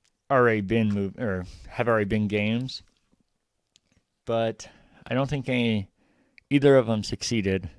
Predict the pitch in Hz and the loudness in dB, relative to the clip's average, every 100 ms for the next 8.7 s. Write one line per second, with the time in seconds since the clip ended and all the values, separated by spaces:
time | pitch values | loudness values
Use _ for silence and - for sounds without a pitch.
0 | - - 98 98 92 92 90 90 87 _ | -18 -4 0 2 2 0 -2 -2 -6 _
1 | _ _ _ _ - - 95 92 92 - | _ _ _ _ -12 -4 -4 -2 -2 -2
2 | 104 90 87 90 90 87 90 131 123 120 | -2 -2 -4 -4 -4 -4 2 2 2 2
3 | 113 110 95 98 90 - 120 110 101 - | 2 2 0 -2 -4 -2 0 0 -2 -2
4 | 90 85 90 - _ _ _ _ _ _ | -2 -2 -6 -10 _ _ _ _ _ _
5 | _ _ _ _ 104 104 113 117 - 110 | _ _ _ _ -4 0 2 2 2 2
6 | 104 95 98 90 85 87 92 104 - - | 2 0 -4 -4 -6 -6 -4 -6 -8 -12
7 | - _ _ _ _ _ _ _ _ _ | -12 _ _ _ _ _ _ _ _ _
8 | _ - 98 87 82 85 | _ -2 0 0 -2 -4